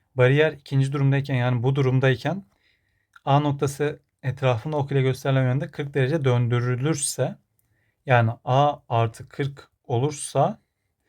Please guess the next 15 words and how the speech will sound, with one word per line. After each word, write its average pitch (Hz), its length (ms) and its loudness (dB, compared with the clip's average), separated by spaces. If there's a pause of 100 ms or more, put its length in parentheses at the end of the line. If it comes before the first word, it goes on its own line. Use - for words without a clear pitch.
(260)
zemine 123 500 2
paralel 131 440 2
oluyormuş. 107 640 -2 (800)
A 139 140 4
artı 143 280 0
kırk 139 200 -6
o 131 40 -2
zaman 160 280 0
doksan 143 360 2
derecedir 101 280 0
arkadaşlar. 110 640 -4
A 135 200 2
buradan 131 300 0
elli 123 240 -2
gelir. 113 480 -4